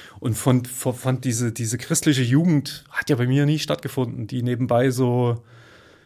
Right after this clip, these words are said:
in der D D R schon auch ein ziemlich großes Dasein hatte, aber mit solchen Leuten war ich dann auf einmal in der Schule.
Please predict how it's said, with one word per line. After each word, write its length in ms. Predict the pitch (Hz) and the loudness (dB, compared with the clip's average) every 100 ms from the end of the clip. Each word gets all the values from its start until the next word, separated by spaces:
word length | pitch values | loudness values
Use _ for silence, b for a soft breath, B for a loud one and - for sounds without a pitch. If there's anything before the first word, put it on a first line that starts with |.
| b | b
in 160 | - 117 | -6 -2
der 80 | |
D 140 | 113 120 | 2 4
D 60 | |
R 120 | 110 131 | 4 2
schon 220 | 147 131 | 0 0
auch 240 | 131 - | -2 -2
ein 180 | 127 127 - - - - | -6 -6 -10 -18 -20 -2
ziemlich 300 | 151 151 - | 2 2 2
großes 340 | 135 139 113 | 0 0 0
Dasein 400 | 120 156 147 123 | 2 4 4 2
hatte, 160 | 127 123 | 2 2
aber 100 | 120 | 4
mit 140 | 123 | 4
solchen 260 | 127 143 143 | 6 6 6
Leuten 300 | 123 147 131 | 4 4 4
war 100 | 135 | 2
ich 80 | 135 | 2
dann 100 | 123 | -4
auf 80 | 120 | -2
einmal 180 | 123 123 | 0 0
in 60 | |
der 80 | 117 | 0
Schule. 420 | - 143 131 101 | 0 2 2 0